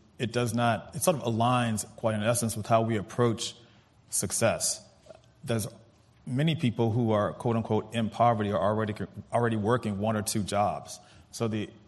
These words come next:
the emphasis that we would want to make clear to the broader community, even folks who are an-,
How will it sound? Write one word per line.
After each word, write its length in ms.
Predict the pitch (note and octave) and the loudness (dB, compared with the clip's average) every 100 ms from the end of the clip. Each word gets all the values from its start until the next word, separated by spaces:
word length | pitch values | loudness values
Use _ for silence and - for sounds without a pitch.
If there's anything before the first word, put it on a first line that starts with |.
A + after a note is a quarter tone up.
| - | -8
the 120 | A2 | -4
emphasis 420 | C#3 B2+ - A2+ | -4 -4 -4 -4
that 120 | A2 | -4
we 140 | G2+ C#3+ | 0 2
would 180 | C#3 - - - | 0 -2 -12 -12
want 260 | A#2 A#2 A2+ | -4 -2 -2
to 40 | |
make 220 | A2 F#2+ | -4 -4
clear 520 | - D3 D3 F#2 G#2 - - _ - | -4 0 2 0 -4 -10 -20 _ -6
to 100 | B2 | -2
the 100 | G#2 | -2
broader 360 | G2 A#2 A#2 A2+ | 0 4 4 2
community, 520 | - C3+ A#2 A2 A2+ | -2 0 0 0 -2
even 220 | A2 G#2+ | -2 -4
folks 320 | - A2+ G#2 | -2 -2 -2
who 140 | - G#2 | -4 -4
are 100 | - | -4
an-, 140 | A#2+ | -8